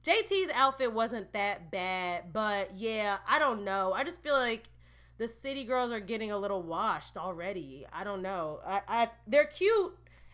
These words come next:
and they ass fat, so that will carry them, but for how long? Because they perform Twerkulator. That's the problem. Like, you don't have any other song you can perform. Like, that song was not it. Ugh. Yeah, I, I don't like that song if,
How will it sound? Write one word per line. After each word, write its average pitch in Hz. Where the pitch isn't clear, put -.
and 254
they 262
ass 330
fat, 277
so 262
that 247
will 285
carry 285
them, 220
but 208
for 180
how 214
long? 185
Because 180
they 370
perform 381
Twerkulator. 277
That's 285
the 254
problem. 254
Like, 208
you 302
don't 349
have 269
any 269
other 254
song 247
you 247
can 240
perform. 220
Like, 190
that 277
song 285
was 226
not 233
it. 247
Ugh. 254
Yeah, 196
I, 262
I -
don't 294
like 208
that 185
song 185
if, 175